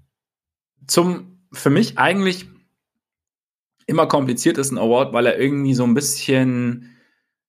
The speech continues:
an meinem Schauverhalten vorbeigeht, <laughs> weil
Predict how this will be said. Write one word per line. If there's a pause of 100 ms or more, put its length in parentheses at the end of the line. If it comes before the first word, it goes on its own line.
(400)
an
meinem (840)
Schauverhalten
vorbeigeht, (460)
<laughs>
weil